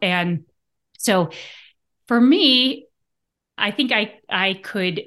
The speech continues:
see the topic that I was interested in, that I could be passionate about for a lifetime. I also knew that I had spent more years in high level,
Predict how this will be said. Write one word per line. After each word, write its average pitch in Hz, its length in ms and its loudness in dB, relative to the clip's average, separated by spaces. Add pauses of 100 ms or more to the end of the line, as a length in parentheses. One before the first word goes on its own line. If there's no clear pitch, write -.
see 277 680 2
the 214 100 -2
topic 208 540 0
that 175 100 -2
I 170 160 -2
was 170 220 -4 (100)
interested 233 480 -2
in, 185 140 0
that 160 100 0
I 165 80 -2
could 160 140 -10
be 175 100 -8
passionate 175 480 -4
about 151 400 -4 (120)
for 165 140 -4
a 151 60 -4
lifetime. 156 840 -4 (360)
I - 220 0
also 277 440 2
knew 190 420 2
that 185 180 -10
I 269 140 -6
had 262 240 -2
spent 196 400 -2
more 220 320 2
years 208 420 0
in 175 80 -6
high 208 320 -4
level, 180 680 -4